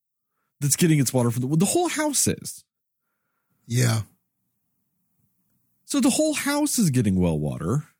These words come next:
Speaker 1: Therefore, it wouldn't have mattered if it was the pool or not. You'd be getting, you're taking a fucking shower. You're drinking water. You're fucking washing your hands.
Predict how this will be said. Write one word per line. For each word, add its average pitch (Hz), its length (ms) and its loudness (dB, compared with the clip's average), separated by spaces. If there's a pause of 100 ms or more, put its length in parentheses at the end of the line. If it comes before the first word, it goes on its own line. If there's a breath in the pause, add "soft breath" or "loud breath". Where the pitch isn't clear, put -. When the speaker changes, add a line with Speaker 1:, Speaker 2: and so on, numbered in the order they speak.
(880)
Speaker 1:
Therefore, 240 500 2
it 214 80 2
wouldn't 254 180 0
have 240 80 2
mattered 262 360 2
if 139 120 0
it 139 60 2
was 120 120 2
the 120 80 -2
pool 127 360 2
or 104 180 2
not. 92 400 0
You'd 143 200 0
be 208 120 0
getting, 185 300 -2
you're 208 420 2
taking 233 280 -4
a - 20 -6
fucking 240 320 -8
shower. 233 420 0
You're 139 140 2
drinking 226 400 0
water. 240 340 0
You're 120 100 0
fucking 220 340 -8
washing 247 300 -4
your 254 100 -4
hands. 247 580 -2